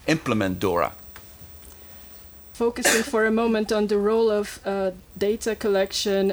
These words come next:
Speaker 2: and also, uh, research software, uh, Doctor Brahms emphasized a, a key point.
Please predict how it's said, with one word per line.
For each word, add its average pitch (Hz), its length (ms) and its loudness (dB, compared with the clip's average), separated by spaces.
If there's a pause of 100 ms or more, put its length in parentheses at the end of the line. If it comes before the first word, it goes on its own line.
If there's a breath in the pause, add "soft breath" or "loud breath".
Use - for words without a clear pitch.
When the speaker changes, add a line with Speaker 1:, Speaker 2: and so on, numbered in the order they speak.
Speaker 2:
and 196 140 0
also, 196 640 0
uh, 185 80 -2
research 185 400 -2
software, 202 640 -4 (720 loud breath)
uh, 190 160 -6
Doctor 262 280 -2
Brahms 254 340 0
emphasized 226 600 -2
a, 208 220 -2
a - 20 -2
key 220 200 -4
point. 294 520 -4